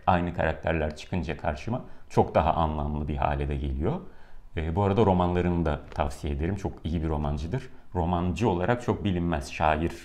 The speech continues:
olarak bilinir ama çok da iyi bir romancıdır. E, şiirlerini kronolojik okumanın da ekstra bir keyfi var. Yani en başlarda biraz daha, e, klasik toplumcu, e, taraftan yazmaya başlarken bin dokuz yüz kırklarda,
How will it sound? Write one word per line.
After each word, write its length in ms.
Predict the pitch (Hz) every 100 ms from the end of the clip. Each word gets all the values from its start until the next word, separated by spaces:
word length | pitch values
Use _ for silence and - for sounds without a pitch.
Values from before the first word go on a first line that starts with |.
| -
olarak 420 | 73 69 - -
bilinir 280 | - 76 139
ama 240 | 139 160 180 - - -
çok 240 | - -
da 60 | 107
iyi 220 | 90 85
bir 100 | 78
romancıdır. 600 | 76 73 76 76 110 185 - - - - - -
E, 400 | 82 82 80 78 71 - -
şiirlerini 540 | - - 113 123 151 -
kronolojik 640 | 123 127 131 135 170 -
okumanın 520 | 127 135 131 151 165
da 160 | 202 214 - -
ekstra 480 | 151 147 131 104 78
bir 240 | 73 -
keyfi 360 | - 80 69 73
var. 160 | 71
Yani 240 | 98 87 92
en 280 | 120 120 117
başlarda 520 | 98 - 90 110 123
biraz 360 | 123 110 95
daha, 360 | 90 87 78 - - - - -
e, 320 | 85 78 80 78 -
klasik 540 | 107 101 - - - -
toplumcu, 680 | - 92 - 90 80 87 - - - -
e, 40 | - 87 - - - - -
taraftan 440 | 80 76 - 82
yazmaya 560 | 80 78 71 80 76 78
başlarken 640 | 76 - 76 73 98 87
bin 120 | 80
dokuz 200 | 80 87
yüz 140 | 71 -
kırklarda, 640 | - - 73 71 139 208